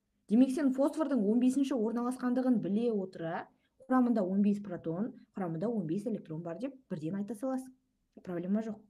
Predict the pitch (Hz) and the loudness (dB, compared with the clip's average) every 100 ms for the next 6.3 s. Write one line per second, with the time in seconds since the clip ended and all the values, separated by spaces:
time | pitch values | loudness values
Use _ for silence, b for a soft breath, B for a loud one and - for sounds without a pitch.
0 | _ _ _ _ _ _ - 214 202 262 | _ _ _ _ _ _ -6 -4 -2 0
1 | 254 240 - 220 494 - - _ 233 233 | 2 0 -2 -4 -4 -8 -16 _ -8 -4
2 | 269 262 254 220 233 208 220 - - 247 | -2 -2 -2 -4 -2 -2 -4 -8 -6 -2
3 | 247 233 403 B B - 285 254 214 226 | 0 -2 -4 B B -6 -2 -2 -2 -4
4 | 254 - 247 262 254 226 214 226 233 359 | -4 -2 2 2 2 -2 -4 -4 -6 -6
5 | 269 220 190 196 196 262 359 220 160 214 | -4 -4 -4 -6 -6 -6 -4 -6 -6 -8
6 | 220 202 185 | -10 -12 -20